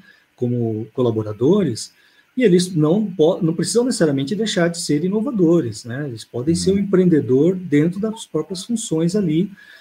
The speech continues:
Speaker 1: Claro que não é a mesma perspectiva de um empreendedor nato, né? Mas ele
Speaker 2: Sim.
Speaker 1: consegue ser um empre-, um intraempreendedor, um empreendedor interno dentro das organizações, sim.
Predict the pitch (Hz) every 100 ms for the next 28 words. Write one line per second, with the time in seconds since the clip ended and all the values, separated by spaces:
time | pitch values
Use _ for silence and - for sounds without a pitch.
0 | - _ 139 131 165 196 180 175 196 151
1 | 190 240 156 147 139 135 139 131 120 113
2 | 120 - 117 - 135 147 139 147 170 175
3 | 160 180 156 151 170 143 123 120 - 110
4 | 110 117 _ _ _ _ _ - 117 110
5 | 127 190 170 175 214 233 - 151 139 143
6 | 143 175 143 170 180 151 139 131 127 120
7 | 143 151 120 127 127 120 123 139 165 147
8 | 135 151 156 139 135 143 143 160 170 175
9 | 185 - 170 - 127